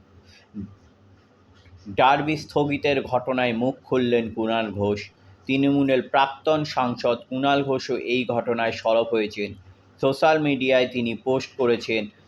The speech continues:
যে, "আমি মোহনবাগান এবং তৃণমূল সমর্থক হিসেবে কাল রবিবার ডুরান্ড ডার্বির পক্ষে। প্রশাসন বাতিলের সিদ্ধান্ত পুনর্বিবেচনা করুক। যদি কেউ বিচার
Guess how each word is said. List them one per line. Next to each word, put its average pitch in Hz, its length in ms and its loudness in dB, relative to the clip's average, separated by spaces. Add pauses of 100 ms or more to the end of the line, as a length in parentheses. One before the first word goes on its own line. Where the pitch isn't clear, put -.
(140)
যে, 107 140 0
"আমি 110 260 2
মোহনবাগান 143 800 2
এবং 123 260 -2
তৃণমূল 151 420 0
সমর্থক 123 600 -2
হিসেবে 113 420 -2 (420)
কাল 127 500 4
রবিবার 120 560 2 (380)
ডুরান্ড 147 440 2
ডার্বির 110 460 2
পক্ষে। 107 420 -4
প্রশাসন 127 600 2
বাতিলের 127 440 0
সিদ্ধান্ত 120 600 -4
পুনর্বিবেচনা 117 1000 -2
করুক। 101 360 -4 (400)
যদি 131 240 0
কেউ 143 240 2
বিচার 127 400 0